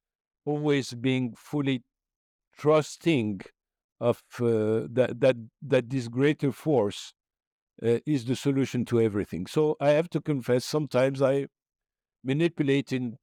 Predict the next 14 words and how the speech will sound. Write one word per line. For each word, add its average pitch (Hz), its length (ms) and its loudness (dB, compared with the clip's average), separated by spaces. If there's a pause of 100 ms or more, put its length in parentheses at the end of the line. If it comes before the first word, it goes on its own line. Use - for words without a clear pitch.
things, 135 580 -2
et 120 140 -4
cetera, 117 560 0 (520)
and, 127 200 2
uh, 127 180 4
and, 131 380 0
and 131 180 4
after, 139 560 2 (100)
most 143 440 -2
of 139 160 -2
the 131 100 2
time 120 320 2
afterwards, 120 640 0
I, 110 240 2